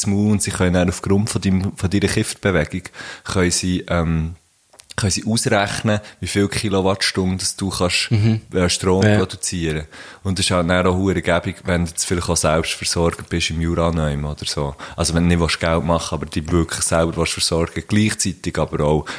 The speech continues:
Speaker 1: vielleicht, ähm, einen Podcast aufnehmen, Fernsehen schauen oder P S vier
Speaker 2: Genau.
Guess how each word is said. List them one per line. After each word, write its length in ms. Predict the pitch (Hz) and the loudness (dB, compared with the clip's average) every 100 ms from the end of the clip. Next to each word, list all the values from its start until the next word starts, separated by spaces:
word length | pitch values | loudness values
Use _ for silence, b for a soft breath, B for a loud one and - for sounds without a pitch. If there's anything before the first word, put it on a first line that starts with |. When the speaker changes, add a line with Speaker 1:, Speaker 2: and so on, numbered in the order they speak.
| - | -8
Speaker 1:
vielleicht, 360 | - 82 80 - | -4 -2 -2 -2
ähm, 460 | 78 73 73 78 | 0 0 -2 -4
einen 200 | - 78 - | -2 -2 -2
Podcast 600 | 76 78 - 80 78 - | -4 -4 -2 -2 -2 -4
aufnehmen, 300 | 80 82 78 | -4 -2 -2
Fernsehen 440 | - 73 78 - 73 | 0 -2 -2 -2 -4
schauen 160 | 73 | -4
oder 200 | - 73 - | -4 -6 -6
P 140 | 78 | -6
S 180 | 69 - | -4 -6
vier 220 | - 80 | -4 -2
Speaker 2:
Genau. 220 | 120 92 | 2 2